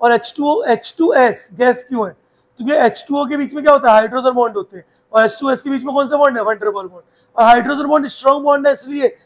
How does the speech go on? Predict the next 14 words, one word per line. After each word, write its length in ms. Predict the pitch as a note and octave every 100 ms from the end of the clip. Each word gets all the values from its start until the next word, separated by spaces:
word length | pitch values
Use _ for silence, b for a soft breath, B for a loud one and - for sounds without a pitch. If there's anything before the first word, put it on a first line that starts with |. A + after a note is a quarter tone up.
| b
एच 200 | B3 A#3 -
टू 100 | C#4
ओ 60 |
के 80 | B3+
molecule 360 | C4+ C4+ C4 D4 -
पास 240 | B3+ B3+ C4
पास 180 | B3+ C#4
है 60 |
और 60 | C#4
वो 60 | C#4
liquid 360 | B3+ C#4 C4+
state 320 | - C4 B3
में 120 | A#3 G#3+
है, 140 | E3